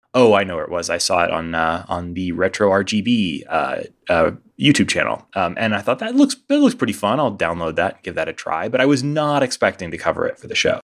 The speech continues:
Um, but this game astonished me with its, like, like, modern, fun game design that had, like, it feels like a really modern twenty nineteen indie game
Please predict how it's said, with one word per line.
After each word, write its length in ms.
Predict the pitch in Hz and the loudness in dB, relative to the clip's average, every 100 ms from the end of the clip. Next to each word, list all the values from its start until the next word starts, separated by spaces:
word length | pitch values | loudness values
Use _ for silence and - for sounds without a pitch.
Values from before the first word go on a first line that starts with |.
| - | -14
Um, 300 | 85 73 90 | -8 -6 -2
but 340 | 110 107 - _ | 2 2 0 _
this 340 | 113 107 131 - | -10 0 0 2
game 320 | 131 123 123 | 2 2 0
astonished 760 | 110 - - - 117 131 117 - | -2 -2 -2 -4 0 2 2 0
me 240 | 101 85 82 | -4 -4 -4
with 160 | 85 | -2
its, 260 | 101 - 104 | -2 0 2
like, 340 | 92 87 - - - _ _ - | 4 2 -4 -18 -20 _ _ 2
like, 300 | 90 - _ - | 2 0 _ -10
modern, 800 | 98 98 104 107 120 127 120 117 | -6 -2 2 2 4 2 2 -2
fun 560 | 110 - 107 107 113 117 | -8 -4 0 0 0 -2
game 300 | 104 107 113 | -2 -2 -2
design 580 | 110 104 104 107 113 110 | -2 -2 -2 -2 -2 -2
that 140 | 98 | -4
had, 180 | - 104 | -4 0
like, 340 | 98 87 - _ - | 0 0 -6 _ 2
it 160 | 143 - | 2 2
feels 580 | - 156 156 165 147 | -8 0 4 4 0
like 240 | 127 120 120 | 0 0 0
a 80 | 117 | -4
really 540 | 98 110 120 135 143 | -4 -4 0 0 0
modern 720 | 120 107 101 101 107 113 123 123 | -2 0 0 2 0 0 -4 -8
twenty 340 | - 113 117 | -6 -2 0
nineteen 760 | 107 104 - 113 110 110 110 - | 0 -2 -6 -4 0 0 0 0
indie 300 | 120 139 131 | 2 2 2
game 480 | 92 78 80 101 | 0 -4 -8 -12